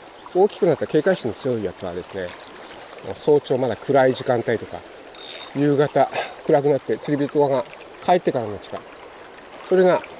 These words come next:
お食事タイムになりますからね。そんな時間を見計らって釣るのが思いついです。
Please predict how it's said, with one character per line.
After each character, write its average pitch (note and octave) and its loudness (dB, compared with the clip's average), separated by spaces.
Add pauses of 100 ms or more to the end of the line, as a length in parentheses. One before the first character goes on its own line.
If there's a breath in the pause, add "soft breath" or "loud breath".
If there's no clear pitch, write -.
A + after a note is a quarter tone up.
(300)
お F#3+ 2
食 E3+ -2
事 D3+ 0
タ D#3+ 2
イ C#3 4
ム B2 0
に G2+ -6
な G2+ -8
り G2+ -8
ま G2+ -10
す - -16
か - -14
ら F#2+ -12
ね。 F#2+ -8 (1700)
そ D#3+ 2
ん D#3+ 2
な D#3 2
時 - -10
間 C#3+ 0
を C3+ -2
見 C3 0
計 C3+ 0 (100)
ら B2+ -4
っ B2 -8
て - -16
釣 G2 -12
る F2+ -14
の F2+ -12
が F#2 -12 (540)
思 A#2 -2
い G2 -8
つ - -18
い A2 -16
で - -16
す。 - -18